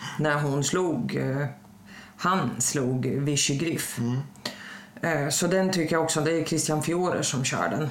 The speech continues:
Speaker 2: Mm.
Speaker 1: Eh, har ju kört de senaste två starterna. Så den tänker jag behöver med. Sen är det ju Thriller N P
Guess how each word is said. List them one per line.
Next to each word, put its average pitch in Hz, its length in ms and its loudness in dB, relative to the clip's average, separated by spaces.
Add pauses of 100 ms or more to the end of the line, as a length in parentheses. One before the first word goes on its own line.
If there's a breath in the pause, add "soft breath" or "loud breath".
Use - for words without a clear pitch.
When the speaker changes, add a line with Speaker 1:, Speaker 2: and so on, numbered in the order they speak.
(120)
Speaker 2:
Mm. 143 680 0
Speaker 1:
Eh, 135 100 -4
har 151 160 2
ju 151 140 2
kört 160 340 2
de 151 140 0
senaste 156 500 0 (200)
två 143 260 0
starterna. - 720 -2 (760 loud breath)
Så - 140 -2
den 208 220 4
tänker 202 320 2
jag 190 80 2
behöver 180 320 2
med. 247 720 2 (640 loud breath)
Sen 202 680 2
är 175 360 2
det 170 160 2
ju 151 680 2
Thriller 147 720 2
N 151 580 0 (180)
P 240 380 2